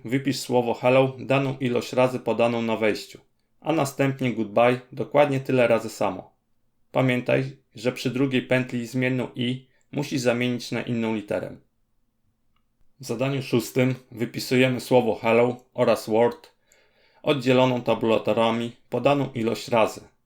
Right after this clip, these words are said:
Przypomnę, że tabulator robimy wypisując backslash T. Przykład trzeci pokazuje nam,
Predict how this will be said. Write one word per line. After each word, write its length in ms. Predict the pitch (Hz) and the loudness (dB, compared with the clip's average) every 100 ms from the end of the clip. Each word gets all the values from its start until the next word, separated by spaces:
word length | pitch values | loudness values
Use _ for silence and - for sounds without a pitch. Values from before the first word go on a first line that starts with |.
| _ | _
Przypomnę, 640 | - - - 127 120 117 120 _ _ | -10 -6 2 2 2 -2 -6 _ _
że 200 | - 123 | -12 -6
tabulator 560 | 120 120 117 131 135 117 | 0 0 4 2 2 0
robimy 400 | 113 107 127 117 | -2 -2 -2 -2
wypisując 680 | 110 - - 120 113 101 - | -6 -10 -6 -2 -2 -6 -6
backslash 720 | 104 127 - 131 127 - - - | -2 -2 0 0 0 -2 -14 -4
T. 220 | 98 - _ _ _ _ _ _ _ _ _ _ _ _ _ _ _ _ | -4 -4 _ _ _ _ _ _ _ _ _ _ _ _ _ _ _ _
Przykład 420 | - 160 - 127 | -8 -4 0 0
trzeci 360 | - 143 135 131 | 0 -2 -2 -4
pokazuje 560 | 127 - 113 123 120 | -6 -2 -2 0 0
nam, 320 | 107 113 123 | 2 0 0